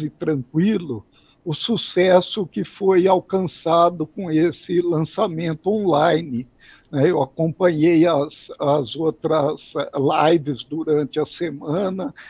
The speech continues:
achei muito interessantes, muito a propósito,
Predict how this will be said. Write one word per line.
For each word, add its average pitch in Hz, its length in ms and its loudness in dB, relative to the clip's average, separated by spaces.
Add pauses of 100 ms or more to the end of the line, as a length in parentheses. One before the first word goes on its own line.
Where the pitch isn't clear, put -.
(200)
achei 165 320 0
muito 170 460 -2
interessantes, 151 800 -2
muito 165 360 -6
a 202 60 0
propósito, 170 1040 0